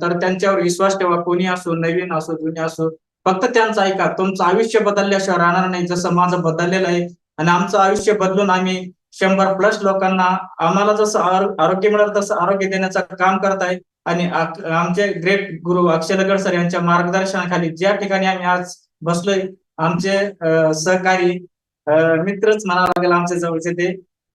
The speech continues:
कारण आमचं ऐकून ते सुद्धा त्यांनी आज बारा किलो वजन कमी केलं आणि एकही दिवस खंड न करता आज, अ, या विनले सेंटरला च-, चालू करताय.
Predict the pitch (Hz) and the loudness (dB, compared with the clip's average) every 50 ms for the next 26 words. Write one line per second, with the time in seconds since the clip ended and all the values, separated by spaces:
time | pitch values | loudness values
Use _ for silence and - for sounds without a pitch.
0 | _ _ - - 160 175 190 202 208 202 190 - 180 180 185 180 - 196 190 190 | _ _ -4 0 0 0 2 0 -2 -4 -2 0 0 0 0 2 2 2 2 2
1 | 190 190 214 214 214 208 214 208 208 208 208 202 190 185 175 202 202 196 202 196 | 2 0 -2 -2 -2 0 2 4 4 4 2 -2 -4 -2 0 2 2 2 2 0
2 | 190 190 190 190 185 190 185 185 180 175 - 165 160 165 170 180 190 196 196 208 | 0 0 2 2 2 0 0 -2 -6 -8 -12 -8 -2 2 2 4 4 2 0 -2
3 | 202 190 180 185 180 190 185 185 180 185 185 196 196 196 185 180 180 180 180 180 | -2 -2 0 -2 0 -2 -2 -2 0 0 0 0 0 0 0 0 0 0 -2 -2
4 | - - 160 165 175 180 180 185 202 208 - 240 240 233 208 202 202 202 - 185 | -2 -2 -2 -2 0 0 0 2 2 0 0 -2 -2 0 2 2 2 0 0 -2
5 | 180 185 185 185 185 175 180 180 175 175 175 175 175 175 - - 165 170 160 160 | -2 0 0 0 -2 -2 -4 -6 -2 0 2 2 2 0 -4 -4 0 0 2 2
6 | 175 175 180 175 175 175 170 165 170 170 180 180 180 180 170 170 165 165 170 165 | 4 2 2 2 0 -2 -2 -2 -2 0 0 0 0 0 -2 -4 -4 -2 -2 -2
7 | 165 165 - 160 160 165 165 165 165 175 _ _ _ - 165 170 185 190 185 190 | -2 -2 -4 -4 0 0 0 0 -2 -8 _ _ _ -4 -2 -2 0 0 -2 -2
8 | 185 180 185 180 175 175 | -4 -2 -2 -2 -2 -2